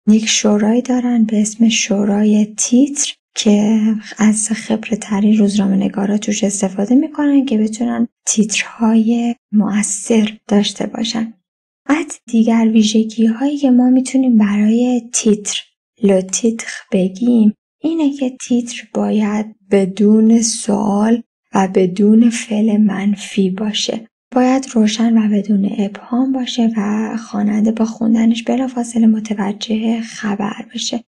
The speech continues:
در نوشتن تیتر باید از واژه‌های آشنا و رسا استفاده کرد و نباید درش از کلمات تکراری و شکسته استفاده کرد.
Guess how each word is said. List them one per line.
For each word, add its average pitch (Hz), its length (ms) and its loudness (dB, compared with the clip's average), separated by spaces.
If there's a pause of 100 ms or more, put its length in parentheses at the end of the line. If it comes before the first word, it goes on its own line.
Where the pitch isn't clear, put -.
(200)
در 262 140 4
نوشتن 277 640 2
تیتر 226 480 0
باید 233 220 -6
از 220 220 0
واژه‌های 208 680 -2
آشنا 214 500 -4
و 214 40 -2
رسا 208 380 -6
استفاده 247 640 -8
کرد 240 360 -10 (220)
و 226 220 2
نباید 240 380 2 (100)
درش 220 460 2
از 208 200 -2
کلمات 202 500 -2 (100)
تکراری 208 480 -2
و - 20 2
شکسته 208 580 -4
استفاده 240 560 -4
کرد. 226 380 -4